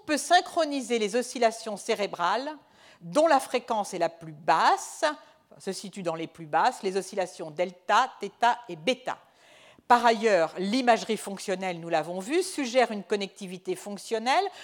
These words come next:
entre le cortex auditif, le cortex sensorimoteur primaire,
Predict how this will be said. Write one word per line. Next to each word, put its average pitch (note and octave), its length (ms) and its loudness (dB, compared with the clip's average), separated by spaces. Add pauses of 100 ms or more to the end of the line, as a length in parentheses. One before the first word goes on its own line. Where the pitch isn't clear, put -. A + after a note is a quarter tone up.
(160)
entre C4+ 320 4
le A3+ 100 4
cortex A3 540 0
auditif, G#3 580 -2 (200)
le A#3 200 4
cortex A#3 480 2
sensorimoteur F#3 720 -4
primaire, C4+ 480 0